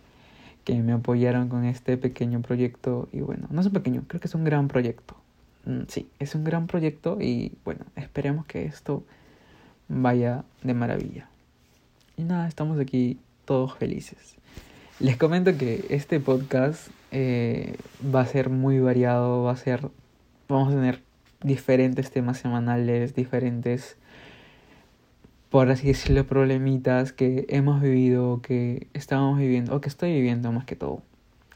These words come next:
Y les voy a dar mi punto de vista. Eso sí, siempre les voy a dar mi punto de vista o cómo es que yo he superado algún tipo de cosa que les voy a contar en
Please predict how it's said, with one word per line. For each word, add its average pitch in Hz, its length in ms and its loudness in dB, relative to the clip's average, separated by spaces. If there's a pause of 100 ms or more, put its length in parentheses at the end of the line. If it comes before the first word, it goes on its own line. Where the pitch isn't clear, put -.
(480)
Y 135 420 2
les 127 160 4
voy 131 140 0
a 127 100 2
dar 127 220 0
mi 131 120 2
punto 127 320 2
de 123 100 4
vista. 123 380 0
Eso 151 220 -2
sí, 135 360 -4
siempre 151 480 2
les 143 120 2
voy 135 140 2
a 127 40 4
dar 131 160 0
mi 135 140 0
punto 131 340 0
de 127 100 4
vista 127 320 0
o 131 140 -2
cómo 143 280 0
es 147 60 -2
que 131 180 0
yo 127 120 2
he 131 40 0
superado 131 520 0
algún 123 240 0
tipo 127 260 0
de 123 140 0
cosa 123 300 -4
que 123 240 -2
les 123 220 0
voy 127 140 2
a 117 60 2
contar 117 360 -2
en 117 200 -2